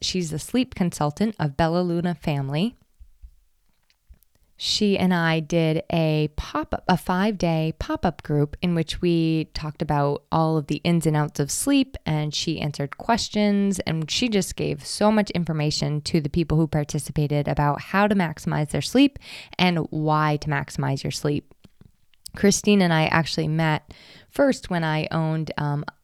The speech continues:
the mattress store, and we had this lovely conversation about sleep, and I was like, "This girl knows her stuff." Um,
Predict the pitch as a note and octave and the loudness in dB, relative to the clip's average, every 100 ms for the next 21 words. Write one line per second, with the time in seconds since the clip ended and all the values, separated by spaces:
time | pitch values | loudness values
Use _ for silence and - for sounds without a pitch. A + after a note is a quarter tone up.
0 | D#3 D#3+ E3 E3+ D#3+ - - C#3+ C#3 C#3+ | -4 0 0 -2 -4 -4 -2 0 0 -2
1 | D3 D3 D#3 C#3+ C3+ - - C#4+ F#3 E3+ | -2 0 0 0 -2 -2 2 4 4 2
2 | D#3 C#3+ D#3 D3+ D3 C#3 - E3 C#3+ C#3 | 0 0 0 0 0 -2 -4 -4 -4 -6
3 | C#3 - C3+ - C#4+ - - - - C3+ | -8 -8 -12 0 0 0 -2 -2 0 -2
4 | C#3 F3+ A#3+ B3+ - F#3 G3+ - - E3+ | 2 4 6 4 2 4 2 -2 0 2
5 | B2 - - - - - - - G3+ F#3 | 2 0 -14 -14 -14 -14 -14 0 2 4
6 | F3 | 2